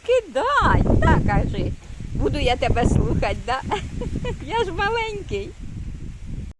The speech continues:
Кажи, поливай, поки я добрий, да? Ой, зараз. Сьогодні тиск хороший. Ось, бачиш? А він дивиться. Ну, скільки тут?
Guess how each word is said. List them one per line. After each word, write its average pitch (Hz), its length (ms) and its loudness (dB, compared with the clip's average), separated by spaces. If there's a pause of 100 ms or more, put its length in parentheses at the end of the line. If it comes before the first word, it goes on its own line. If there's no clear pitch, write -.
(160)
Кажи, 285 220 -4
поливай, 320 600 0
поки 359 200 4
я 262 220 4
добрий, 208 480 4
да? 262 320 2 (800)
Ой, 277 840 2
зараз. 247 760 0 (1000)
Сьогодні 226 420 -4
тиск 330 220 -6 (160)
хороший. 214 640 -4 (1080)
Ось, 202 320 -4
бачиш? - 420 -4 (440)
А 226 140 -6
він 294 220 -6
дивиться. 214 680 -2 (1500)
Ну, 302 200 2
скільки - 340 0
тут? 247 180 -6